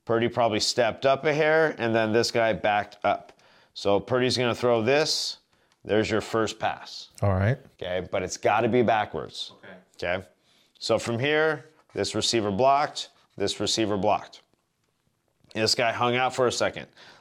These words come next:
Speaker 1: Let the defense flow through here. These guys here, and then they all caravan out here.
Speaker 2: How long are they staying on their blocks there?
Speaker 1: Not too long, just enough to, to kinda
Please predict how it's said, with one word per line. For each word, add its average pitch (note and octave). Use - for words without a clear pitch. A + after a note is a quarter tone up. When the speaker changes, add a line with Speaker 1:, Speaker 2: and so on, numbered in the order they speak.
Speaker 1:
Let B2
the C#3
defense C3
flow B2
through A2+
here. G2
These G#2+
guys A#2
here, D3
and F#2
then F#2+
they F2+
all A#2
caravan A#2
out A2+
here. D#2+
Speaker 2:
How B2
long C3+
are -
they B2
staying A#2
on G2+
their G2
blocks G2
there? F#2
Speaker 1:
Not D#3
too D#3+
long, C#3
just C3
enough C3
to, G#2+
to A2
kinda A2